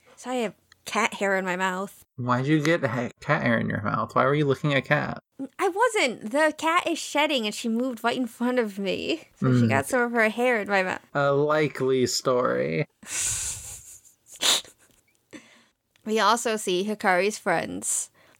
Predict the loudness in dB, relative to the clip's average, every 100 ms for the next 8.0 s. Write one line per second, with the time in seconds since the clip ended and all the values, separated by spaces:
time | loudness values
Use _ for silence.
0 | -12 -2 0 2 4 4 2 0 -6 -10
1 | _ _ -2 2 2 2 2 0 2 2
2 | 2 2 2 0 0 -4 -2 -2 0 2
3 | 2 0 0 -2 0 -2 0 0 0 -2
4 | -6 -16 _ _ _ -8 -2 2 2 2
5 | 2 2 0 0 0 2 2 2 2 2
6 | 2 2 2 2 2 2 2 2 2 2
7 | 0 -2 -4 -8 -4 0 2 2 0